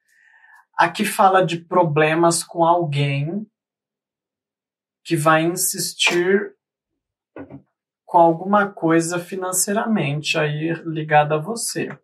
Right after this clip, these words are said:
tá? Mas é algo que te, te prejudica, dá a sensação que te prejudica.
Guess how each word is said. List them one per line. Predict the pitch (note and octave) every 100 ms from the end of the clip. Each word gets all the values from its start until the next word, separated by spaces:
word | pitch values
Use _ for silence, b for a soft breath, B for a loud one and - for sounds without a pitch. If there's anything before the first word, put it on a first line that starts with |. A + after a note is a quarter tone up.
| _ _ - -
tá? | C3 D3
Mas | D3+ C#3 C#3+
é |
algo | D3+ D#3+ E3
que | E3+ F#3+
te, | F#3 G3+ - _
te | -
prejudica, | E3+ F3 F#3 F#3 G3+ D#3 D3+ C3+ C3
dá | B2+ C3
a |
sensação | C#3+ D3 - - - D#3 F3 D3 - - - - - - - - -
que | -
te | D3 E3
prejudica. | - E3+ E3+ G3 F3 C#3+ C3+ C3 - D3 -